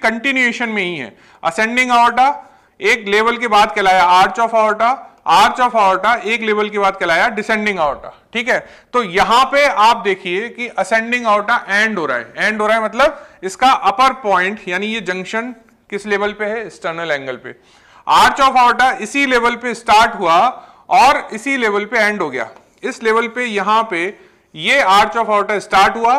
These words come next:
और घूम के इसी लेवल पे एंड हो गया। So arch of aorta begins and ends at the same level। और ये जो descending aorta है, ये इस पॉइंट से चालू होगा। ठीक है, तो descending aorta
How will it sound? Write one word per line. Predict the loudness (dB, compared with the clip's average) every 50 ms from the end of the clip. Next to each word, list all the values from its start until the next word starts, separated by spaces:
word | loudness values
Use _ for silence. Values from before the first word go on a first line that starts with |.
| 0 -4 -10 -20 _ _ _ _ -2
और | 2 4 4 4 4 2 -2 -8 -16 -20 _ _ _ -10
घूम | -6 -4 -2 -2 -4 -4 -4
के | -2 -2 0 -2 -2 -4 -8
इसी | -6 -6 -4 -2
लेवल | -2 -2 -2 -2 -4
पे | -6 -6 -6
एंड | -6 -4 -4 -4 -4 -4
हो | -6 -8
गया। | -8 -10 -14 -16 _ _ _ _ _ _ _ 0
So | 2 4 4 4 2 4
arch | 4 4 4 4 2 2 0 2
of | 2 2
aorta | 2 2 2 0 0 -2 -4 -4 -4 -6
begins | -2 0 2 2 0 0 -4 -12 -16 -20 _ _ _ _ _ _ -2 0 2
and | 2 2 0 0 -2
ends | -2 -4 -6 -10 -16 -16 -10 -8 -8
at | -6 -4
the | -4 -4 -2
same | 0 2 2 2 0 -2
level। | -6 -8 -10 -12 -18 -20 _ _ _ _ _ 0
और | 2 2 2 2
ये | 0 -2 -2
जो | -2 -2 -4
descending | -4 -2 -2 -2 -2 0 -2 -2 0
aorta | 0 0 2 0 0
है, | 0 0
ये | -2 -4 -6 -6
इस | -8 -8 -10 -12 -12 -6 -2
पॉइंट | 0 0 0 0 -2 -6
से | -8 -8
चालू | -2 0 0 0 2 2 0
होगा। | 0 0 0 0 0 -2 -4 -8 -20 _ _ _ -10 -8
ठीक | -6 -4 -2
है, | 0 -2 -2 -4 -10 -20 _ _ -10
तो | -10
descending | -8 -8 -4 -2 -2 -2 -2 -2 -2 0 0
aorta | 0 0 0 0 0 0